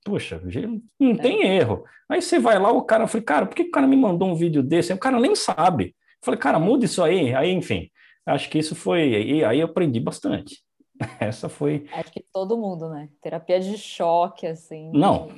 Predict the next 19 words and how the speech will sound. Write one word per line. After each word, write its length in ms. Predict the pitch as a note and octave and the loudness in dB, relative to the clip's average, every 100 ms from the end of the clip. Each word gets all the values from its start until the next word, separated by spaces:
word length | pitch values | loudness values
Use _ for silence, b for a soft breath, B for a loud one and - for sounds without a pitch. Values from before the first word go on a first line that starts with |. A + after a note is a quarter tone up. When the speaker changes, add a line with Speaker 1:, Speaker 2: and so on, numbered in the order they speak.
| B _ | B _
Speaker 1:
total. 480 | - - - B2 G2 | -2 2 4 6 4
Ali, 240 | F#2 A2+ | 4 4
assim, 240 | C#3+ D#3 G#2+ | 2 2 2
vai, 400 | A2 C3 F2+ - _ | 4 4 2 -4 _
faz, 580 | - C#3+ C3 - - - | 0 2 4 0 -8 -6
agora. 440 | - F3+ - - - | -2 2 4 4 4
Speaker 2:
<laughs> 800 | - E4 - - G3 - G3+ F3+ | 0 -4 -6 -8 -10 -10 -12 -12
Exato. 360 | E3 - - _ _ _ _ - | -14 -14 -20 _ _ _ _ -12
Eu 60 | |
queria 160 | - A#3+ | -4 -4
aproveitar 600 | B3 C4+ A#3 A3+ G#3+ A3 | 0 0 0 -2 -2 -2
justamente 400 | G#3+ A3 G#3 G#3 | -4 -10 -10 -10
pra 140 | G#3+ G3+ | -10 -10
te 120 | - | -10
perguntar, 880 | G3+ G3 F3+ E3+ F3 E3 F3+ F3 D#3+ | -10 -8 -10 -10 -6 -4 -4 -6 -10
só 120 | - | -8
de 120 | C4 F4 | -8 -4
curiosidade 460 | G#4 E4+ A3+ F#3 | -4 0 0 0
mesmo, 360 | E3+ E3+ D#3+ | -4 -6 -8